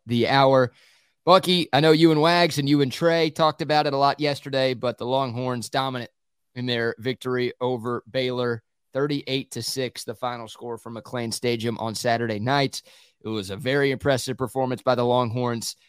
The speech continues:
uh, outside of a few special teams mishaps, but offensively and defensively, it was total domination for this Texas bunch. And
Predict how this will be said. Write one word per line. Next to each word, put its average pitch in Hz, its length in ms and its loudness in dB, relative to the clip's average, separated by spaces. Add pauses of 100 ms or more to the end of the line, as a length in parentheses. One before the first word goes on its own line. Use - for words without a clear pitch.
(160)
uh, 113 180 0
outside 131 460 0
of 117 240 -6
a 113 80 -10
few 131 180 -6
special 127 420 0
teams 113 320 -8
mishaps, 110 540 -8
but 113 160 -8
offensively 123 640 0
and 113 120 -4
defensively, 117 640 -4
it 135 60 -2
was 107 160 -8
total 131 280 -2
domination 120 720 -4 (240)
for 117 120 -4
this 107 180 -6
Texas 113 400 -4
bunch. 117 400 -2
And 107 120 -4